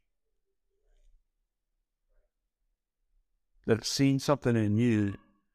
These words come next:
seen something happen, seen something happen in their life that they decided to dedicate their life to doing that. How many of your staff members, when I first opened, dude, I remember I couldn't keep a front desk girl. 'Cause every time I turned around, they were going to chiropractic school.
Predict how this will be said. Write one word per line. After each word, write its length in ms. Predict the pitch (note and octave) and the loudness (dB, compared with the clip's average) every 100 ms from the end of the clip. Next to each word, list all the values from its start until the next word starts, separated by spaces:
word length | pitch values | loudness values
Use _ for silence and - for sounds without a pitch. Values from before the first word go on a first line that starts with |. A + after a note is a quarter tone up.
| _ _ _ - | _ _ _ -6
seen 260 | C#3+ C3 C3 | 0 0 0
something 360 | C#3+ - A#2+ | -2 0 0
happen, 560 | A#2+ B2+ B2 A2+ A2+ A2 | 2 -2 0 -2 -2 -6
seen 260 | - B2+ | -4 -4
something 340 | B2 B2+ - A#2+ | -4 -6 -4 -2
happen 320 | A#2+ A#2+ A#2 | 0 0 0
in 140 | A2 | 2
their 180 | G#2+ G#2+ | 2 0
life 280 | A2 A2 G#2 _ _ _ _ _ _ _ _ _ - | 0 -2 -4 _ _ _ _ _ _ _ _ _ -2
that 140 | A2 G#2 | 0 4
they 140 | A2 | 2
decided 580 | G#2 - A#2 A2+ G#2 G2+ | 2 0 4 4 2 -2
to 80 | G2+ | -2
dedicate 540 | G#2 G#2 - A2 G#2+ | 0 0 0 -2 0
their 160 | G#2+ G#2 | 0 0
life 240 | G#2 G#2+ - | -2 -4 -8
to 100 | - | -10
doing 300 | G2 G#2+ F#2+ | -8 -6 -8
that. 140 | - _ _ _ _ - | -12 _ _ _ _ -4
How 100 | G3+ | 0
many 160 | G#3+ | 2
of 80 | D3+ | 2
your 140 | A#2 G2+ | 2 0
staff 420 | - C3 C#3+ - | 0 2 2 2
members, 180 | A2+ A#2+ | -2 2
when 80 | |
I 80 | G3+ | 2
first 380 | - D#3 C3 - | 2 -2 -2 0
opened, 340 | C#3+ - A2+ | 0 0 -4
dude, 220 | A2 B2+ C3+ | 0 2 2
I 80 | |
remember 420 | D#3 B2+ B2 B2+ A#2+ | 2 0 -2 0 0
I 80 | |
couldn't 300 | C3 D3 B2 | 0 -2 -2
keep 200 | - D#3+ | -4 -6
a 40 | A#2+ | -2
front 260 | A2 A2+ | 0 0
desk 260 | - C3 - | 0 -4 -2
girl. 220 | G#2+ A2+ _ _ _ _ _ - - - _ - A2 | -6 -6 _ _ _ _ _ -20 -20 -20 _ -18 0
'Cause 80 | |
every 180 | B2 A#2+ | 2 2
time 240 | A2+ A#2 A2+ | 4 2 2
I 60 | |
turned 220 | A#2+ A#2+ | 2 2
around, 300 | A2+ B2 B2+ | 2 2 2
they 100 | A2+ | 2
were 80 | A2 | 2
going 200 | A2+ A#2 | 2 0
to 80 | A2+ | 2
chiropractic 540 | A#2+ A#2+ B2+ C3+ - | 0 2 0 -2 -6
school. 260 | - G#2+ | -12 -10